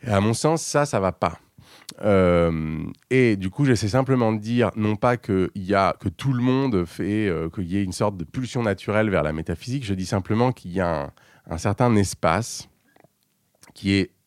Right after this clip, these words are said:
qui excède, qui excède. Je dis pas, je sais pas, je sais pas ce que c'est, moi. Mais c'est au-delà du visible, ça excède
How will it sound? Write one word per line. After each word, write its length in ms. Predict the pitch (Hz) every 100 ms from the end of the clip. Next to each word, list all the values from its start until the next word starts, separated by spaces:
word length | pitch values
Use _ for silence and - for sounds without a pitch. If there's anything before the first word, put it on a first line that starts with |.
| _ _ _ _
qui 160 | - 117
excède, 580 | - - 127 120 87 71 - _ _ -
qui 100 | 104
excède. 440 | 95 - 78 71 - -
Je 80 | 87
dis 100 | 85
pas, 300 | 113 110 -
je 80 | -
sais 100 | 95
pas, 120 | 113
je 80 | -
sais 200 | - -
pas 120 | 104
ce 80 | -
que 80 |
c'est, 240 | 76 - 113
moi. 200 | 73 - _ - - - - - - -
Mais 260 | 87 80 - _ _ _
c'est 240 | - - 120
au-delà 300 | 117 104 110
du 100 | 95
visible, 460 | 85 82 113 120 -
ça 280 | - 87 87
excède 460 | - 85 80 95